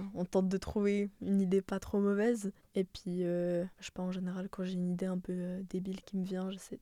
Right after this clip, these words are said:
de la réaliser. Puis après, je regarde ce que ça donne. J'ai pas de, ouais, une motivation principale, je pense,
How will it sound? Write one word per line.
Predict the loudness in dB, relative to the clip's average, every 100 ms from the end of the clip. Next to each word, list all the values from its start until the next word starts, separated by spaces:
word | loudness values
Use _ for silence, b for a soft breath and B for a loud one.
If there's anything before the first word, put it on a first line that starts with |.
| -10
de | -10 -8
la | -8
réaliser. | -4 -2 -2 -2 -4
Puis | -4
après, | -4 -4
je |
regarde | -2 -4 -6
ce |
que | -8
ça | -4 -2
donne. | 0 -2 -4
J'ai | -12 -8
pas | -6
de, | -4 -6 -8 -10
ouais, | -10
une | -6 -2
motivation | -2 -4 -6 -6 -6 -8
principale, | -8 -10 -10 -10 -8
je | -10 -12
pense, | -12 -10